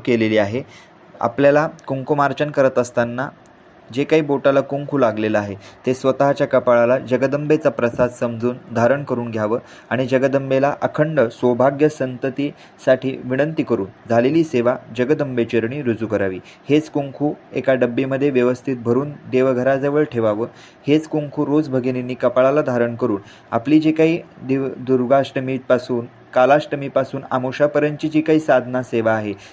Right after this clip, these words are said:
ती करत असताना हे, हे कुंकू कपाळाला धारण करावं. रोजही आपण आपल्याला कपाळाला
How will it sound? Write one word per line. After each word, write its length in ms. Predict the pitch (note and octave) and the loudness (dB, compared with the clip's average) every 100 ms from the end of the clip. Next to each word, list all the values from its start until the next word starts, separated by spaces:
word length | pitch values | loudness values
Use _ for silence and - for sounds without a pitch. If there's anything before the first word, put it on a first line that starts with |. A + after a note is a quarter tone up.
| - | -8
ती 60 | C#3+ | -2
करत 280 | C#3 C#3+ C#3 | 2 2 2
असताना 340 | C3 C3+ C#3+ | -2 -4 -4
हे, 160 | D#3 D3 | -4 -4
हे 160 | C3 | -6
कुंकू 340 | C3+ C3 A#2+ A#2+ | -8 -8 -6 -4
कपाळाला 440 | B2 A#2 A#2+ A#2 | -2 2 4 4
धारण 340 | A#2 A2+ A2+ A2+ | 2 2 0 0
करावं. 340 | A2+ A2+ C3+ - - - | 0 0 -2 -6 -14 -2
रोजही 380 | A#2 C3 C#3+ F3+ | 2 4 4 4
आपण 260 | C#3+ C#3 | 4 2
आपल्याला 340 | C3 A#2+ B2+ C3 | -2 0 0 2
कपाळाला 520 | B2+ A#2 B2+ C3+ G#2 | 0 2 4 4 2